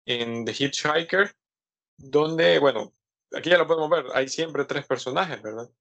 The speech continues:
Y un poco que dos son totalmente opuestos y uno que un poco que se balancea, ¿verdad?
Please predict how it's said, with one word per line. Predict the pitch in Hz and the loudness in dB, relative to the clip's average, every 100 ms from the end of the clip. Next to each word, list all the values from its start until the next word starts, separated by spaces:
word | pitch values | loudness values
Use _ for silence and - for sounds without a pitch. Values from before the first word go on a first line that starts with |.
| _ _ - | _ _ -14
Y | 160 180 202 - _ _ | -6 -4 -4 -6 _ _
un | - 135 | -4 2
poco | 143 151 147 | 4 4 2
que | 147 139 123 113 | 2 6 6 6
dos | 131 156 151 | 4 4 2
son | - 151 143 127 110 _ _ _ _ _ _ _ - | -2 0 0 -2 -12 _ _ _ _ _ _ _ -2
totalmente | 127 123 143 151 156 160 | -2 2 2 2 0 0
opuestos | 165 180 175 180 180 - | 2 2 2 -2 -4 -4
y | 147 135 | -2 0
uno | 151 147 | 0 -2
que | 139 135 123 120 117 113 | -2 0 2 4 2 -4
un | 120 | -4
poco | 131 127 123 | -4 -2 -4
que | 120 | -4
se | 120 | -2
balancea, | 117 113 104 98 131 110 | 0 0 -2 -2 -2 0
¿verdad? | 95 - | -6 -12